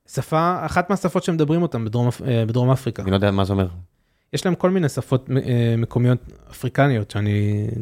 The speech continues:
Speaker 1: אתה יודע, עם כל מיני
Speaker 2: כולם מדברים אנגלית כשפה שנייה או ראשונה?
Speaker 1: ה-, הלבנים כן, השחורים לא תמיד קל לתקשר איתם באנגלית. יש
Speaker 2: וואלה,
Speaker 1: כאלה,
Speaker 2: זאת
Speaker 1: כן.
Speaker 2: אומרת, זה שפה שנייה במקרה הטוב.
Speaker 1: כן. אה,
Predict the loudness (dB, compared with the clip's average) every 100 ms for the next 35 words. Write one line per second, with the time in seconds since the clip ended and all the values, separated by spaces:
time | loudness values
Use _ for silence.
0 | -8 -2 -2 -2 _ -20 -12 -10 -8 -6
1 | 0 2 2 0 0 0 0 0 0 0
2 | -4 0 0 0 -2 -2 0 0 0 0
3 | 0 0 -2 _ _ _ _ _ _ _
4 | _ _ -4 -4 0 0 0 0 0 -2
5 | 0 0 0 -2 -6 -6 -2 0 2 0
6 | 0 0 0 0 -4 -6 0 0 0 -6
7 | -2 2 2 2 0 0 0 -2 -4 -12
8 | -20 -20 _ -2 0 2 -2 -4 0 0
9 | 0 -2 0 0 0 2 2 2 0 0
10 | 2 0 -2 0 0 0 -4 -12 -18 -20
11 | _ -20 -10 2 2